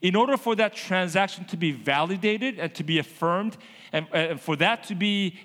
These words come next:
held in legal courtroom, he had to have witnesses. So he brings himself to this town's gate.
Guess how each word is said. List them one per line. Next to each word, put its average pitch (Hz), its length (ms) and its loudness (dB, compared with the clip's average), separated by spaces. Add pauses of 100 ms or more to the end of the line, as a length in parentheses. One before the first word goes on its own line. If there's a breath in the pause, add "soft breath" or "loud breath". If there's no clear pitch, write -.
held 185 300 0
in 151 240 -2
legal 185 320 2
courtroom, 196 840 -2 (440 loud breath)
he 190 180 2
had 208 220 2
to 196 120 0
have 165 280 0
witnesses. 160 720 -2 (260 loud breath)
So 190 460 0 (260 loud breath)
he 247 220 2
brings 240 320 0
himself 214 460 0
to 196 120 -4
this 180 220 -2
town's 185 500 -2
gate. - 540 -2